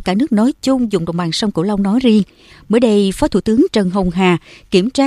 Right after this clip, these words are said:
và làm việc với các tỉnh Tiền Giang, Long An, Bến Tre, Trà Vinh, Kiên Giang, Bạc Liêu, Cà Mau và Sóc Trăng về tình hình hạn mặn và cung cấp nước sinh hoạt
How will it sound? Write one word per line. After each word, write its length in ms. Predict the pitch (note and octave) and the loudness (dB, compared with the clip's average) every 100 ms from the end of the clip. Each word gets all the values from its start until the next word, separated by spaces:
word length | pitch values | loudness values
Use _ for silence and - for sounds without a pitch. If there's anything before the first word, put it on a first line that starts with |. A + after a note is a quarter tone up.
| A3+ | 0
và 100 | F#3+ | -2
làm 160 | F3+ | 0
việc 220 | E3+ F#3+ F3 | -2 -2 -4
với 140 | F3+ B3+ | -2 -4
các 220 | E4 - | -4 -4
tỉnh 280 | F#3 D3+ A#3+ - | 0 2 0 2
Tiền 220 | G3+ F#3 | 2 2
Giang, 240 | A#3 B3 A#3 | 0 0 2
Long 200 | A3 G#3 | 0 0
An, 260 | G#3+ G#3 | -2 -2
Bến 220 | F#3+ G#3 E4 | -2 -2 -2
Tre, 200 | - B3 | -2 -2
Trà 160 | A#3+ F#3 D#3+ | -2 -4 -4
Vinh, 180 | F#3+ A3 | 0 0
Kiên 260 | G#3 B3 A3+ | 0 0 0
Giang, 180 | G#3+ A3+ G#3 - - | 2 0 -2 -8 -8
Bạc 200 | G#3 A#3+ | -6 -2
Liêu, 200 | C4 C4+ | 0 -2
Cà 200 | - E3+ | -4 -4
Mau 200 | G3+ G3+ | -4 -4
và 80 | E3 | -4
Sóc 260 | - C#4+ - | -6 -8 -2
Trăng 220 | G#3+ G3+ - - - - | 2 2 0 -14 -20 -4
về 160 | G#3 A3+ | 0 0
tình 180 | A3+ | 0
hình 200 | G#3 G3 F3+ | 0 0 -2
hạn 380 | G3 D#3+ F3+ G3 | -2 -4 -4 -2
mặn 280 | E3 E3 F#3 | -2 -2 -2
và 200 | F3+ D#3 | -4 -4
cung 220 | - A3 | -4 -4
cấp 140 | D#4+ | -2
nước 120 | D#4+ F4+ | -2 -2
sinh 160 | C#4+ A3 | -4 -4
hoạt 180 | F3+ | -6